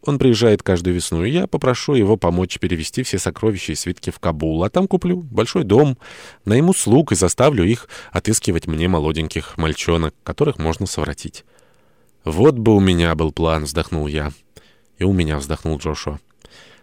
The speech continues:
Мы втроем отпраздновали восемнадцатилетие Джоша традиционной китайской едой, и на следующее утро навьючили верблюдов и приготовились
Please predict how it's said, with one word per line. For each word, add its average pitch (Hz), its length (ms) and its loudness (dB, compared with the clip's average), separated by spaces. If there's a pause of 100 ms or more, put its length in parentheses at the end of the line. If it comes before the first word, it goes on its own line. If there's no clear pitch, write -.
(120)
Мы 165 100 4
втроем 143 420 6
отпраздновали 87 560 4
восемнадцатилетие 80 1080 -2
Джоша 156 500 0
традиционной 139 600 0
китайской 113 500 -2
едой, 107 240 6
и - 20 4
на 120 80 4
следующее 131 400 2
утро 139 300 4
навьючили 87 540 2
верблюдов 90 600 0
и 90 80 0
приготовились 82 760 -2